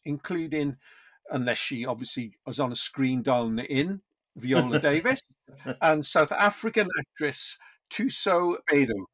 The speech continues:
Speaker 1: All that
Speaker 2: Yeah.
Speaker 1: said, the acting honours of the movie go to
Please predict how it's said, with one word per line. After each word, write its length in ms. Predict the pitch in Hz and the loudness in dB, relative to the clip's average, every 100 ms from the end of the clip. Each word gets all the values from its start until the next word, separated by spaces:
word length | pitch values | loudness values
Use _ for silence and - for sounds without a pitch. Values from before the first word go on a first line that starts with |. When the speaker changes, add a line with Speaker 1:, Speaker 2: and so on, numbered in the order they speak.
| _ _ _ _ _ _ | _ _ _ _ _ _
Speaker 1:
All 200 | 220 247 | 4 4
that 140 | 262 220 | 4 0
Speaker 2:
Yeah. 20 | |
Speaker 1:
said, 440 | - 170 113 135 - _ _ | 0 -4 -4 -6 -14 _ _
the 160 | 139 175 | 0 0
acting 320 | 190 - 175 | -2 -4 -2
honours 280 | 156 147 139 | 0 -2 -4
of 60 | |
the 80 | 135 | -4
movie 420 | 127 117 107 113 | -2 -2 -4 -6
go 220 | 135 123 123 | -2 -2 -2
to 400 | - 123 120 | -4 -6 -6